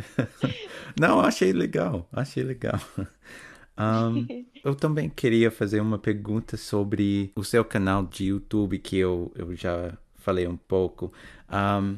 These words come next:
Speaker 1: por que você queria criar e-, e-, esse canal? Você queria usar como um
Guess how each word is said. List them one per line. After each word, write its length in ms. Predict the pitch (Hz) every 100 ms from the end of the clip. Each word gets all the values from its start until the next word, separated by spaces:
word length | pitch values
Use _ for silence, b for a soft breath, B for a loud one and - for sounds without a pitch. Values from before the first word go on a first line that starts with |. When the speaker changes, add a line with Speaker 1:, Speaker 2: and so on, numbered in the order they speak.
| -
Speaker 1:
por 120 | 147
que 140 | 147 175
você 320 | 180 180 160
queria 440 | - 131 113 110
criar 580 | 107 - 110 101 98 92
e-, 120 | 90 -
e-, 220 | 95 -
esse 260 | 104 95 101
canal? 460 | - 92 92 87 87
Você 260 | 104 -
queria 420 | 104 110 104 98 95
usar 380 | 92 98 104 101
como 360 | - 98 98
um 380 | 95 95 95